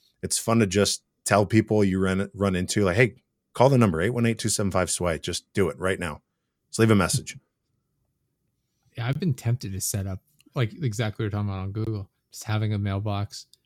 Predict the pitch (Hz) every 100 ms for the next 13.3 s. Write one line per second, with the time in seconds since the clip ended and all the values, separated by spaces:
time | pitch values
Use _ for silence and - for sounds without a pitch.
0 | _ _ - 110 104 98 107 101 101 101
1 | - _ _ - 196 208 185 127 123 131
2 | 117 113 104 - 117 117 120 107 101 95
3 | 95 95 - 110 98 95 95 92 95 _
4 | _ - 247 370 294 - _ 147 226 180
5 | 147 135 120 135 131 - 160 139 120 139
6 | 160 _ _ _ _ _ - 202 156 156
7 | 185 160 - 127 120 113 - _ 135 120
8 | - 139 127 110 117 120 113 107 - -
9 | 107 104 107 107 - _ _ _ 107 98
10 | 98 98 - _ _ _ 120 123 - 92
11 | 95 - - 98 95 95 98 98 - _
12 | _ _ _ - 104 104 - 104 95 92
13 | 135 117